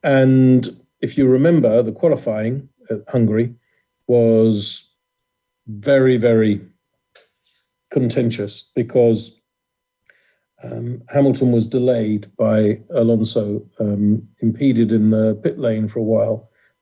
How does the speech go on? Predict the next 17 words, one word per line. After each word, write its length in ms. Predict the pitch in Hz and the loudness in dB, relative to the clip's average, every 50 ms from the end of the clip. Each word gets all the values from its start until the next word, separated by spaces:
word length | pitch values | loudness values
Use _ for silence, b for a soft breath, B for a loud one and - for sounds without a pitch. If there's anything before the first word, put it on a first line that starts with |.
| _ - | _ -4
Not 200 | 208 135 - - | -2 -2 -2 -2
long, 260 | 139 127 131 147 165 | 0 0 2 2 0
five, 280 | - - 170 160 156 143 | 0 0 2 2 0 0
six 260 | - - - - - | -4 -10 -12 -8 -4
seconds, 280 | - 135 - 160 147 113 | -4 -4 -2 -2 -2 -2
but 140 | 110 123 | 0 0
enough 380 | 117 113 113 117 117 117 - _ _ _ _ _ _ _ _ _ - | 0 0 0 0 -2 -4 -8 _ _ _ _ _ _ _ _ _ -2
in 160 | 147 139 139 | 0 2 4
order 220 | 143 139 131 117 | 4 2 2 0
to 200 | 117 - - 131 | -4 -4 -4 -2
not 240 | 117 127 123 117 - | 0 0 -2 -2 -2
get 140 | - 117 110 | -4 -2 -2
his 180 | 123 117 104 113 | 0 -2 0 0
lap 220 | 120 117 117 - | -2 -2 -2 -2
in, 160 | 113 107 113 | 0 0 2
but 200 | 107 120 113 - - | 0 0 -2 -4 -4
which 400 | 131 120 - - - - _ | -4 -4 -4 -6 -12 -16 _